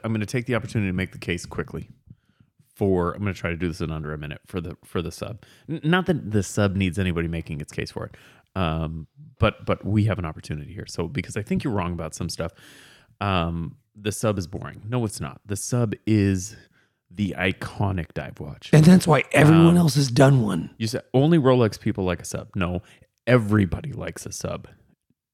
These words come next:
Speaker 1: Everybody likes a sub
Speaker 2: But
Speaker 1: because
Speaker 2: nobody knows why.
Speaker 1: it's basically the most perfect watch on the face of the earth.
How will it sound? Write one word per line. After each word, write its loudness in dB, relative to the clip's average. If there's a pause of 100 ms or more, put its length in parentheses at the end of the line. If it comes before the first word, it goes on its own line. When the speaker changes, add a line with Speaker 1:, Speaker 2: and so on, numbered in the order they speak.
(140)
Speaker 1:
Everybody 4
likes -2
a -4
sub -4
Speaker 2:
But 6
Speaker 1:
because 8
Speaker 2:
nobody 8
knows 8
why. 0
Speaker 1:
it's -4
basically 0
the -4
most -2
perfect -6
watch -6
on -8
the -12
face -10
of -10
the -10
earth. -12